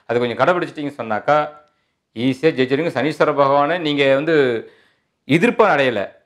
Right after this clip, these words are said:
அவரா நீங்க மாறுற போது அவர் உங்களுக்கு எந்த சங்கடமும் அவர் கொடுக்கவே மாட்டார். இது ஒரு சூட்சமான முறை. ஆடம்பர செலவுகள்ன்றது வாங்கக்கூடிய காலகட்டம், குரு பகவான் பெயர்ச்சிக்கு அப்புறம் எதுவாக இருந்தாலும் பார்த்துக்கறலாம். அது வரையில கொஞ்சம் அமைதியாக எல்லாவற்றையும் செய்தொழிலிருந்து எல்லாத்தையும் கவனமாக இருக்கணும் அப்படிங்கிற ஒரு விஷயங்கள் அங்க சொல்லப்பட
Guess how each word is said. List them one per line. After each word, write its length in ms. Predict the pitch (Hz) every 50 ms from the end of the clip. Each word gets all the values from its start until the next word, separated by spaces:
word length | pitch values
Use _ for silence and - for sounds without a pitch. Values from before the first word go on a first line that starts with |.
| - 123
அவரா 200 | 139 160 185 190 196
நீங்க 200 | 185 175 160 147
மாறுற 280 | 139 139 139 135 131 127 123
போது 160 | 135 185 208
அவர் 160 | 202 160 147
உங்களுக்கு 240 | 139 135 131 123 120
எந்த 100 | 135 147
சங்கடமும் 380 | - 156 143 139 143 156 160 147
அவர் 140 | 120 - -
கொடுக்கவே 300 | 120 117 123 131 127 120 107
மாட்டார். 260 | 101 95 - 90 82 - _ _ _ _ -
இது 100 | 117 120
ஒரு 100 | 117 107 110
சூட்சமான 380 | - 147 147 - 147 139 143 139 123
முறை. 140 | 120 143 170 - - - 110 _ _ _ _ -
ஆடம்பர 340 | 123 123 143 170 170 170 170 165
செலவுகள்ன்றது 580 | 185 170 170 170 165 175 175 170 165 180 190 220 190 165
வாங்கக்கூடிய 320 | 160 160 160 156 156 156
காலகட்டம், 400 | 143 160 165 165 170 170 208 190 143
குரு 120 | 156 180 180
பகவான் 260 | 170 160 160 147 131
பெயர்ச்சிக்கு 360 | 151 165 180 180 - 185 170
அப்புறம் 180 | 175 185 185 170
எதுவாக 140 | 151 147 147
இருந்தாலும் 220 | 143 147 147 131 131
பார்த்துக்கறலாம். 500 | 120 120 - - - 110 98 98 - - - -
அது 100 | 113 123
வரையில 220 | 131 143 165 202 202 190
கொஞ்சம் 260 | 180 170 170 160 143 - - - - - _ _ -
அமைதியாக 520 | 123 131 135 135 127 135 131 123 131 120 - - - _ _ - -
எல்லாவற்றையும் 460 | 123 123 123 117 113 113 131 131 123 -
செய்தொழிலிருந்து 560 | 127 131 123 123 117 113 110 110 113 143 170 151
எல்லாத்தையும் 260 | 120 120 135 117 107
கவனமாக 400 | 104 110 110 110 113 113 - 113
இருக்கணும் 320 | 98 - 107 104 101 - - _ -
அப்படிங்கிற 340 | 101 101 107 104 104 107 101
ஒரு 100 | 92 95
விஷயங்கள் 360 | 95 - 104 107 123 143 147
அங்க 120 | 123 101 95 -
சொல்லப்பட 340 | 101 92 95 95 - 95